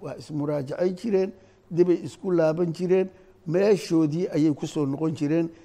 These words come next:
Sidii dhacday waqtigii dadka, muxuu ahaa, gaalada saliibiyiinta ay ku soo duuleen oo kale.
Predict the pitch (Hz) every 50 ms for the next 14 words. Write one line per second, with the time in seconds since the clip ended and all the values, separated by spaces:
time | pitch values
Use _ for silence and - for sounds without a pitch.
0 | - _ _ - - - 214 202 180 165 165 160 160 156 131 - 147 156 156 180
1 | 190 185 180 - - - _ - - _ - - 160 185 190 156 123 - 180 170
2 | 143 143 151 147 147 143 143 - - _ - 165 170 160 165 - - - 131 131
3 | - - 170 165 151 147 135 135 143 143 139 151 151 151 160 175 170 156 147 135
4 | - - 151 147 147 151 143 147 156 170 202 190 175 180 170 160 135 151 185 139
5 | 147 156 139 127 131 147 147 156 165 156 123 113 143 131 - - 131 127